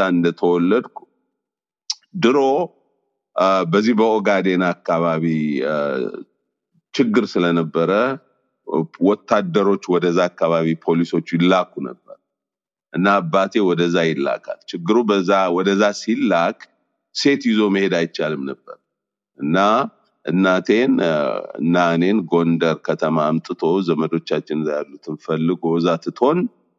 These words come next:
እ፣ እሱ ወደ ኦጋዴን ሄደ እና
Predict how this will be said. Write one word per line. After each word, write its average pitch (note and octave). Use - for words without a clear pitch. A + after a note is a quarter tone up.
እ፣ D2+
እሱ -
ወደ E2
ኦጋዴን F2
ሄደ D2+
እና E3